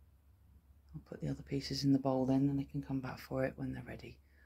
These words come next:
Okay, there we go. Cookie's gone off to the left. Chip Chip's gone up the road. Straight up, so...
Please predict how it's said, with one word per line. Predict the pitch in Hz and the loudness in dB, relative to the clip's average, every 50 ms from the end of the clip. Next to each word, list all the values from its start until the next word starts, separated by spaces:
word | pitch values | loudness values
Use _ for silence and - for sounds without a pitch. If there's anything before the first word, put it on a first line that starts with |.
| _ _ - | _ _ 0
Okay, | 214 220 - 247 226 190 | 2 6 8 8 10 10
there | 196 196 | 8 8
we | 185 190 | 6 8
go. | 180 156 143 | 6 6 6
Cookie's | 143 - 160 151 - 156 147 - | 6 4 0 2 2 0 -2 0
gone | - 143 143 | 4 4 4
off | 139 135 - | 4 4 2
to | - 139 | -4 -2
the | 143 143 | 2 4
left. | 160 175 180 170 - - - | 4 4 4 4 0 -6 -8
Chip | - 151 - | -8 -8 -6
Chip's | - - - - - | -4 -6 -6 -6 -6
gone | - - 131 127 127 123 - | -4 0 0 0 0 0 0
up | 160 156 156 - - - | 0 0 0 -2 -10 -4
the | - 117 113 | 0 2 4
road. | 110 113 120 - 160 185 185 185 _ _ _ _ _ _ _ _ _ _ - - _ _ - _ _ _ _ | 4 4 4 4 4 4 2 2 _ _ _ _ _ _ _ _ _ _ -20 -20 _ _ -20 _ _ _ _
Straight | _ - - - - 131 - - | _ -20 -12 -4 -2 0 2 2
up, | 175 190 - - - | 2 2 2 0 -4
so... | - - - 170 170 170 165 160 | -8 -2 2 6 8 8 8 6